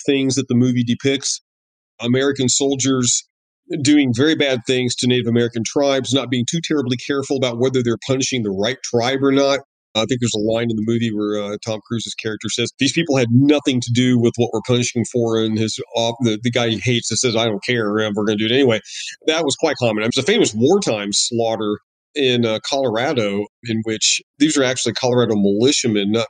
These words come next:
U S Army soldiers, who just came down and just slaughtered a group of peaceful Native Americans who actually had signed a treaty and weren't doing anything,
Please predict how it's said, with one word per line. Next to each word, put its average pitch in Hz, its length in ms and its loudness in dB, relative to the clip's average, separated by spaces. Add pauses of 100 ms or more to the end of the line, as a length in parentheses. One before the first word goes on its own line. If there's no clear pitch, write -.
(100)
U 113 160 0
S 101 140 -4
Army 123 200 2
soldiers, 107 560 -2 (380)
who 135 280 4
just 131 460 -2
came 143 220 0
down 120 220 2
and 107 100 -2
just - 420 0
slaughtered 139 720 2
a 110 80 -4
group 123 300 0 (100)
of 107 160 0 (120)
peaceful 135 460 -2
Native 123 300 0
Americans 113 540 0 (220)
who 165 100 4
actually 208 240 0
had 113 60 0
signed 165 200 0
a 101 60 0
treaty 151 520 0 (240)
and 156 120 4
weren't 208 140 4
doing 156 160 6
anything, 117 420 2